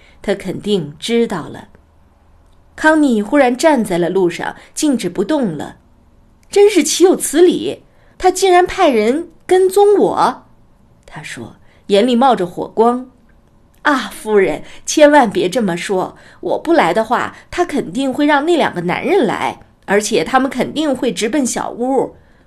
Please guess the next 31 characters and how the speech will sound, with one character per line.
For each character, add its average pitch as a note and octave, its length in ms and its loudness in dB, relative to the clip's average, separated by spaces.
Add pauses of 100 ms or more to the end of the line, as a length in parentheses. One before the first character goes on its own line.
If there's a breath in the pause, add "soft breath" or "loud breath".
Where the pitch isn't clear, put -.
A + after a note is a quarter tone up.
我 F#3 300 -2
呢， D4 240 0 (220 loud breath)
根 F4+ 160 2
本 D#4 160 4
不 C#4 140 -2
知 D#4 160 -2
道 F4 180 -2
小 - 220 -4
屋 C#4+ 180 -4
在 D#4+ 180 0
哪 G3 260 -4
里。” D#4+ 360 -6 (840)
听 C4+ 200 -4
到 B3+ 140 4
这 B3 180 -2
句 A3+ 180 -4
暗 A#3 260 0
示， G#3+ 320 0 (180 loud breath)
康 C#4+ 260 2
妮 C#4 120 -2
的 G#3+ 100 2
脸 F3+ 340 0
气 B3 220 -6
得 - 120 0
更 A3+ 220 -2
红 - 380 -8
了。 G#3+ 220 -4 (480)
然 A#3 180 0
而 C#4+ 100 0
此 F#3 300 -6
刻， F3+ 460 -2